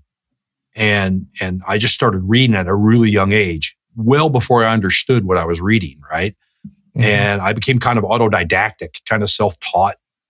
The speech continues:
Speaker 1: And before I even, I didn't go to kindergarten. Before I went to first grade, I was already reading at probably a second or third grade level.
Speaker 2: Yeah.
Speaker 1: And I, I found in books, like, some of these ideas of, like, look, you, you need to,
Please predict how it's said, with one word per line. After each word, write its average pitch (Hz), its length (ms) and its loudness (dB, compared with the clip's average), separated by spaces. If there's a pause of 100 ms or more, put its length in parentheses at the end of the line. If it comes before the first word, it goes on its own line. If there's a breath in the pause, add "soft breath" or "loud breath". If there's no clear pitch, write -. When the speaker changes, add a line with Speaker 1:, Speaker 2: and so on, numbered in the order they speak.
(280)
Speaker 1:
And 95 260 0
before 107 380 0
I 104 60 0
even, 95 420 -2 (540)
I - 100 -10
didn't 110 180 0
go 117 140 2
to 95 80 -2
kindergarten. 92 560 0
Before 113 200 -2
I 110 40 2
went 104 180 0
to - 60 -14
first - 260 -2
grade, 120 220 0
I 95 40 -4
was 90 120 -2
already 98 240 0
reading 87 480 0 (320)
at 92 240 -6
probably 101 200 -2
a - 40 -2
second 98 300 -2
or 95 40 -2
third 98 220 0
grade 92 180 0
level. 98 380 -2 (380)
Speaker 2:
Yeah. 104 240 2
Speaker 1:
And 98 160 0
I, 107 160 0 (100)
I 98 160 -2 (140)
found 127 500 2
in 101 220 2
books, 120 560 0 (340)
like, 104 260 -2 (140)
some 131 240 0
of 139 60 2
these 104 220 2
ideas 95 460 2
of, 95 100 -6
like, 87 240 -8
look, 123 220 0
you, 120 140 0
you 120 160 2
need 131 220 2
to, 104 360 0